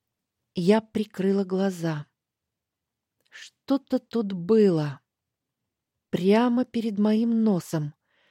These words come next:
Живут себе в мире четыре великие девы.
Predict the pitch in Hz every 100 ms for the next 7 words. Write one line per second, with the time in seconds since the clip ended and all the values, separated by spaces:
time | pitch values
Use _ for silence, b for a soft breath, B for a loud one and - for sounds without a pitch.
0 | _ _ _ _ _ 160 185 185 262 -
1 | 254 294 247 240 269 262 - 214 233 262
2 | 269 247 233 208 214 - 233 202 160 190
3 | 165 160 156